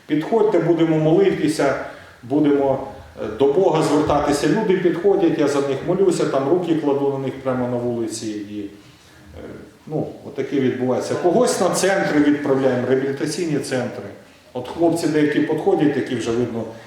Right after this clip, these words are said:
і бездомні, там, і п'яні. Кажуть, так втомився вже від того життя, що ти порадиш, деякі, може, центр. Ну і вже даю номер телефона братів, які там в тому місті знаходяться, і вже людина якось з ними зв'язується, йде там на центр.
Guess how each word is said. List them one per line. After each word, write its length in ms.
і 80
бездомні, 680
там, 300
і 140
п'яні. 420
Кажуть, 340
так 220
втомився 560
вже 220
від 180
того 240
життя, 680
що 220
ти 120
порадиш, 600
деякі, 380
може, 260
центр. 540
Ну 240
і 160
вже 160
даю 300
номер 400
телефона 500
братів, 500
які 220
там 140
в 120
тому 220
місті 400
знаходяться, 600
і 120
вже 200
людина 440
якось 340
з 20
ними 200
зв'язується, 600
йде 200
там 220
на 100
центр. 380